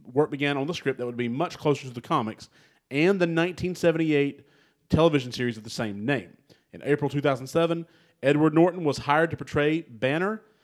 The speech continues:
and he also rewrote the screenplay in order to distance itself from the two thousand three film,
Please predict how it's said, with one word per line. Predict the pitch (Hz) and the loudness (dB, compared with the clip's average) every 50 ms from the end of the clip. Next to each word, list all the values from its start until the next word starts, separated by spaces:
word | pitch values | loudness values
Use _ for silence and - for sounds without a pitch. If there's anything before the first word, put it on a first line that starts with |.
| _ _ _ _ _ _ - | _ _ _ _ _ _ -8
and | 123 127 120 131 | -6 -4 -2 0
he | 147 156 | 2 2
also | 160 175 185 - - 156 | 4 2 2 2 2 0
rewrote | 139 127 117 117 147 190 208 185 151 156 165 165 156 - | 0 0 -2 -2 -2 -2 -2 -2 0 0 0 0 0 -2
the | 151 131 | -8 -12
screenplay | - - 175 175 180 156 - 135 127 127 | -8 -6 -4 -4 -4 -4 -2 -2 -2 -2
in | 127 | -2
order | 131 135 131 117 | -4 -4 -4 -6
to | 117 | -8
distance | 104 104 127 151 151 - - 143 120 - 143 | -10 -6 -6 -6 -6 -6 -8 -12 -12 -12 -14
itself | 117 - - - 143 131 123 120 - - _ - | -14 -14 -12 -6 -4 -4 -4 -4 -6 -12 _ -6
from | 139 139 156 147 | -6 -6 -4 -6
the | 135 | -10
two | - - 139 156 147 | -8 -8 -8 -6 -6
thousand | 147 139 139 131 131 127 123 - | -6 -6 -6 -8 -10 -14 -16 -14
three | - 123 127 120 | -10 -10 -10 -10
film, | 117 _ _ - 143 127 98 82 73 71 73 | -12 _ _ -6 -6 -6 -6 -8 -12 -20 -20